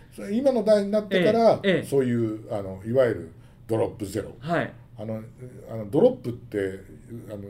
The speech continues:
Speaker 1: 存じて、
Speaker 2: はい、
Speaker 1: 知らない人もいると思うんで、
Speaker 2: はい。はい、そうですね。
Speaker 1: 胸と、
Speaker 2: うん。
Speaker 1: あの、あの、簡単に言っちゃうと、胸とウエストの左寸のことを言う、
Speaker 2: はい。はい。
Speaker 1: 言うんで。
Speaker 2: ちょっとこう脇のあたりですかね。
Speaker 1: うん。だから、あの、いわゆる絞られてない。
Speaker 2: うん。
Speaker 1: だからすごく今の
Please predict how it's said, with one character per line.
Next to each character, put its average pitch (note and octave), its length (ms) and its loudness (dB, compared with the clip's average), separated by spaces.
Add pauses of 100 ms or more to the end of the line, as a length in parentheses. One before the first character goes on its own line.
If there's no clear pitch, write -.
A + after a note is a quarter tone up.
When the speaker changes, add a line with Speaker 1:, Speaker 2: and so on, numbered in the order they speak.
(200)
Speaker 1:
存 A#2+ 160 -6
じ - 120 -16
て、 F2 220 -14 (640)
Speaker 2:
は E3+ 160 -4
い、 C3+ 40 -2
Speaker 1:
知 A#2 40 -4
ら A#2 80 -2
な A#2 60 -4
い G#2+ 60 -6
人 G#2+ 100 -14
も F#2+ 60 -12
い E2+ 40 -14
る - 60 -16
と - 100 -16
思 E3+ 80 -4
う D3 40 0
ん - 40 -2
で、 G2+ 40 -8
Speaker 2:
は - 0 -
い。 - 20 -12
は - 0 -
い、 - 60 -12
そ F#3+ 100 -4
う D3+ 40 -6
で A2+ 80 -8
す - 80 -16
ね。 B2+ 120 -8
Speaker 1:
胸 D#3 240 2
と、 F3 320 -2 (180)
Speaker 2:
う B2+ 40 -10
ん。 A#2 40 -2
Speaker 1:
あ A2+ 40 -4
の、 G#2 140 -8 (160)
あ - 20 -12
の、 G#2 160 -8
簡 E3+ 180 0
単 F#3 120 0
に F3 80 -2
言 E3 80 -4
っ - 20 -18
ち - 80 -2
ゃ F#3 60 4
う F#3+ 100 0
と、 F#2+ 220 -6 (180)
胸 B2 180 -4
と B2+ 160 -2
ウ B2 120 0
エ A#2+ 60 0
ス A2+ 80 -10
ト A#2 120 -6
の G#2+ 220 -8 (200)
左 A#2 160 -8
寸 C3+ 200 -6
の B2 80 0
こ A#2 80 -6
と A#2 100 -10
を F2 60 -10
言 E2+ 80 -14
う、 E2+ 100 -14
Speaker 2:
は C#3+ 160 -8
い。 A#2 60 -6
は G2+ 40 -12
い。 G2+ 40 -10
Speaker 1:
言 F#2+ 80 -8
う F#2 40 -10
ん E2 100 -16
で。 - 40 -18
Speaker 2:
ち - 40 -6
ょ - 40 -4
っ - 20 -8
と F#2 100 -4
こ C#3 40 -4
う C3 40 -4
脇 D3 240 -4
の D3+ 80 -2
あ D3+ 40 -6
た C3 80 -4
り G2 80 -6
で - 80 -14
す - 80 -20
か D#3 80 -12
ね。 A#3+ 80 -6
Speaker 1:
う G2+ 400 -6
ん。 A#2 40 -8
だ C3+ 100 2
か A2+ 100 -2
ら、 G#2 260 0
あ G#2 60 -4
の、 G#2 300 -10 (260)
い C3 60 -10
わ E3+ 120 10
ゆ E3 60 6
る G2 220 -4
絞 E3+ 280 0
ら B3 140 10
れ G#3 100 2
て E3 140 -8
な F2+ 140 -6
い。 - 100 -10 (100)
Speaker 2:
う D3+ 80 -10
ん。 D3 60 -8
Speaker 1:
だ - 20 -8
か A#2+ 60 -12 (560)
ら A#2 80 -4
す D3+ 120 -10
ご B3 120 -4
く G2 360 -6
今 D3 260 2
の F2 180 -10